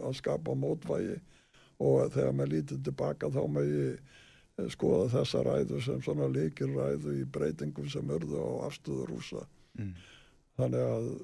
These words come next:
Speaker 1: að, og nú er dæmigert að Rússar senda enga menn á þessa ráðstefnu sem verður haldin núna um helgina og verður ekki með neina fulltrúa þar. Að vísu bera þeir við að,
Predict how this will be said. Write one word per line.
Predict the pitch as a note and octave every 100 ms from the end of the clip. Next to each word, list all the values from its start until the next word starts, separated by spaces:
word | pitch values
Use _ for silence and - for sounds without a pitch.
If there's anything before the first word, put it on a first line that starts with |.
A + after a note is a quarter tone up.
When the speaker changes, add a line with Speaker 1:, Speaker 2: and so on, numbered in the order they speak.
| -
Speaker 1:
að, | B2+ B2+ -
og | C#3+
nú | D3+ C3
er |
dæmigert | B2 B2+ C#3 C#3+ C#3 C#3
að | B2+ C3+
Rússar | C#3 C3+ B2+
senda | - C#3+ C#3
enga | C#3+ - B2+ -
menn | C#3 - -
á | C#2 - - - - _ -
þessa | - -
ráðstefnu | - C#2+ - C#2 - C#2+
sem | -
verður | C#2 C#2 C#2
haldin | - C3+ C3+
núna | D3 D3 C#3+
um |
helgina | B2+ D3 C#3+ - - - - - _ _ -
og | B1+ - -
verður | - -
ekki | C#3+ -
með | -
neina | C#2+ - D3 C#2 A#1
fulltrúa | - - - - A#1+
þar. | - - -
Að | -
vísu | C3 C#3+
bera | - - D3
þeir | B1+ C2+
við | C2+ C#2
að, | C2+